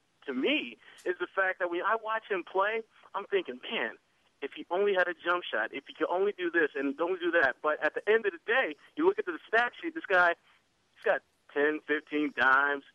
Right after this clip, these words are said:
ten, twelve points, six, seven, eight rebounds, and you look at the numbers, you're like,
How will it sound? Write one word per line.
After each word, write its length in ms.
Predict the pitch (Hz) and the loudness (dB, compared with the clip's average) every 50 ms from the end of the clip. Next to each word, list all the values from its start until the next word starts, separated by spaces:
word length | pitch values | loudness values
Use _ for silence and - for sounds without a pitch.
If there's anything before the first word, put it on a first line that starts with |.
| _ - | _ -4
ten, 140 | 143 147 147 | -2 -2 -2
twelve 360 | - - 151 151 151 147 143 - | -2 -2 0 0 0 0 -2 -4
points, 420 | - 147 139 143 147 147 147 - - _ - - _ _ - - - | -2 0 0 0 0 -2 -4 -10 -16 _ -20 -20 _ _ -14 -6 -4
six, 180 | 151 147 - - | -4 -4 -2 -2
seven, 200 | 156 151 143 147 | -2 -2 0 0
eight 120 | 147 147 135 | 0 0 0
rebounds, 460 | 135 143 147 143 151 151 156 156 - | 0 -2 0 2 2 2 2 2 0
and 100 | 165 170 175 | -2 0 0
you 100 | 185 214 | 0 -2
look 140 | 247 240 226 | -2 -4 -4
at 60 | 202 | -4
the 120 | 185 165 | -4 -4
numbers, 300 | 180 208 247 247 226 196 180 | -2 -2 -2 -2 -4 -4 -4
you're 120 | 175 170 | -2 0
like, 160 | 160 147 131 | 0 0 -2